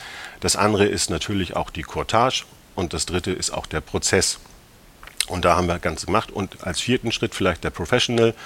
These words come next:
Das heißt, wir haben das erste Mal bei uns im Hause für, für Partner der Netfonds auch, äh, einen speziellen Ansprechpartner für den Bereich, äh,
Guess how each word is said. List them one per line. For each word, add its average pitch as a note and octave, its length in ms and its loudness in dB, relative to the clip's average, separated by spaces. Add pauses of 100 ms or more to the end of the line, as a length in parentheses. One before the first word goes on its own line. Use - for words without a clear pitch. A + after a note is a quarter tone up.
(440)
Das - 180 -2
heißt, F#2+ 220 4
wir F2+ 100 0
haben F#2 100 2
das E2 140 -2
erste F#2+ 300 2
Mal F#2 200 4
bei E2+ 60 0
uns E2 220 -4
im D#2+ 140 -6
Hause E2+ 340 -4 (360)
für, F2+ 280 2
für - 180 0
Partner E2 500 -2 (360)
der E2 80 2
Netfonds E2 420 4
auch, D2+ 280 0
äh, D2+ 340 -6
einen D2 240 -4
speziellen F2 560 2
Ansprechpartner D#2 800 -2
für D2+ 160 -8
den D2 140 -4
Bereich, C2+ 480 -4
äh, C2+ 260 -4